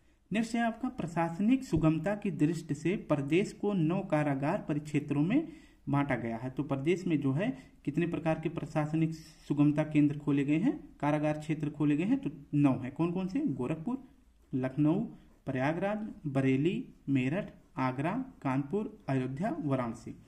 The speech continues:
तो इन नौ जगहों पर प्रदेश में नौ प्रकार के परिक्षे-, परिक्षेत्रों की स्थापना की गई है। नेक्स्ट है आपका कि प्रदेश के सभी कारागारों में बंद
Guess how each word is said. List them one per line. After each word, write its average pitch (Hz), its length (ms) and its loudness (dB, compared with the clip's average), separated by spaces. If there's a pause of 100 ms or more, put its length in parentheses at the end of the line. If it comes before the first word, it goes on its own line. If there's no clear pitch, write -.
(440)
तो 214 200 -2
इन 220 220 2
नौ 202 160 2
जगहों 147 360 2
पर 151 260 0
प्रदेश 151 440 2
में 226 300 4 (540)
नौ 160 220 4
प्रकार 147 380 0
के 226 180 -2
परिक्षे-, 151 800 -2
परिक्षेत्रों 156 580 0
की 220 220 -4
स्थापना 143 460 -4
की 120 200 0
गई 107 180 -2
है। - 240 -14 (1800)
नेक्स्ट 208 240 0
है 233 60 2
आपका 233 300 -2
कि 233 180 -2
प्रदेश 165 720 0
के 185 240 4
सभी 160 480 0
कारागारों 151 720 2
में 175 340 -2
बंद 160 380 2